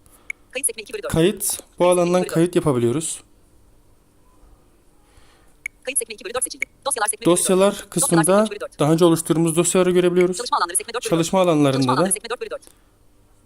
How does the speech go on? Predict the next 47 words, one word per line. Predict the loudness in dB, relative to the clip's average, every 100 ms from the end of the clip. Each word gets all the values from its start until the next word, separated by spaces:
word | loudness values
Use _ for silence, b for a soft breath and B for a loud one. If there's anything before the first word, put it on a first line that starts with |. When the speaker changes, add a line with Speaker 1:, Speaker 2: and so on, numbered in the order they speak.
| -4
Speaker 2:
yine | 2 4 4 -2 -10 -2
yaptığımız | -2 0 0 0
çalışmalar | -2 -2 -2 -2 0
görünebiliyor. | 0 0 2 0 0 -2 -4 -10 -14
Speaker 1:
Çalışma | -10 -4 -4
alanları | -4
sekme | -6 -6
dört | -8
bölü. | -8 -10
Ev | -8
sekme | -4
Speaker 2:
Şimdi | 0 2
Speaker 1:
iki | 2
Speaker 2:
ev |
Speaker 1:
bölü | 0
dört. | 0
Speaker 2:
alanına | 2 2 2
geldim. | 2 2 0 -2
Buradan | 0 2 2 2
hemen | 2 0 -4 _ 0
başlayalım. | 0 2 2 2 -2 -10 _
Speaker 1:
Transkriptör | -8 -6 -8 -10
Pro | -10
yedinin | -12 -8
daha |
fazla | -6 -6
transkript | -6 -6 -6
almak | -8
için | -8
hesabınızı | -6 -6 -6
yükseltin. | -10 -6
Speaker 2:
Şimdi | -2 0
burada | 2 2
bizim | 2 0 -6 -8
dediğim | 0 2
gibi | 4
doksan | 2 0 0
dakikamız | -2 0 0 2
vardı. | 0 -2
Biz | -4
bu | -4
işlemi | -2 0
yapacağız. | 0 -2 -8 -10
Speaker 1:
Kayıt | -10
ve | -12
yazıya | -10
dökmek. | -12 -14